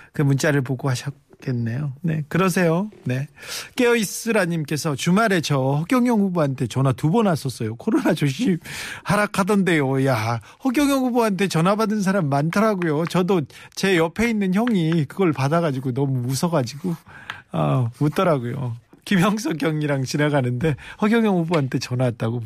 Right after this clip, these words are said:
웃어가지고요. 네, 웃겼습니다. 네, 저분도 또 대선이,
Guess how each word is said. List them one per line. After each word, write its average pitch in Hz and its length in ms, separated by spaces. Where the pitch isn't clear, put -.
웃어가지고요. 131 760
네, 123 120
웃겼습니다. 120 760
네, 110 340
저분도 123 640
또 170 120
대선이, 131 500